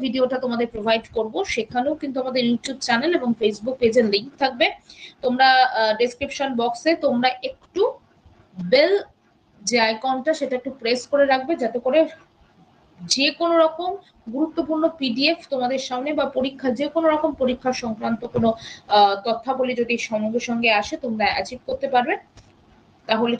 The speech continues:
চলো আজকে শুরু করা যাক আমাদের তিন নম্বর লেকচারটা।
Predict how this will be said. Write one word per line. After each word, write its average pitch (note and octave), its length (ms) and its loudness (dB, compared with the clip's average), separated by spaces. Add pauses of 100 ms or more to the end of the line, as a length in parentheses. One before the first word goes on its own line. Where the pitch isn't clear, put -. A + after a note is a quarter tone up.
চলো C4+ 200 6 (400)
আজকে A3 200 0 (100)
শুরু D4 180 0
করা C#4+ 320 4
যাক F4+ 160 4 (1600)
আমাদের A#3 220 6 (100)
তিন C#4 120 0 (100)
নম্বর C#4 240 4 (100)
লেকচারটা। C#4+ 500 0